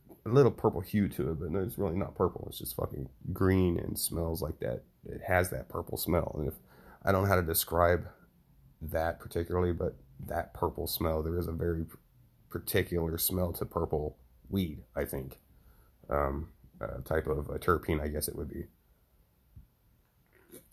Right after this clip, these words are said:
<sighs> But, um, so yeah, got that. Me and the wife, like I said, we're going to Vegas on Saturday, but, uh,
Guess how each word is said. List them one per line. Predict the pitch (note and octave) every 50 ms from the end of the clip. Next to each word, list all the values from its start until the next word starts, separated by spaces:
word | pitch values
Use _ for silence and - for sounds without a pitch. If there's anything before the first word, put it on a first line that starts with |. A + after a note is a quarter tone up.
| _ _ _ _ _ _ _ _ _ _ _ _ _ _ _ _ _ - - - - - - - - - - - _ - - - _ - - - -
<sighs> | - - - - - - - - - - - - - -
But, | G#2 G2+ F#2+ F#2
um, | F#2 F2+ F#2 F#2 F#2 F#2 F#2
so | - - G2+
yeah, | A2+ C3 C#3 C3+ C3+ B2+ - - - - - - - - -
got | - A#2 A#2+ A#2+ -
that. | - A2 A2 A2 A2 - - - -
Me | A2 A2 A2+
and | A2 A2
the | G#2+
wife, | G#2 G#2 G#2 G#2 G#2 -
like | G#2 G2+
I | G2+
said, | - - F#2 F#2
we're | G2
going | F#2+ G2 F#2+ F#2
to | F2 F2
Vegas | F2+ F#2 F#2 F#2 F#2 F#2 F2+ - - - - _ _ _ _ _ - - - _ _ _ - - - - - - - - - _ -
on | - D#2+
Saturday, | - - E2 E2 E2 E2 E2+ F2 F#2 F#2 F2+
but, | E2 D#2+ D#2+ D#2+ D#2+ D#2+
uh, | D#2+ D#2+ D#2+ D#2+ D#2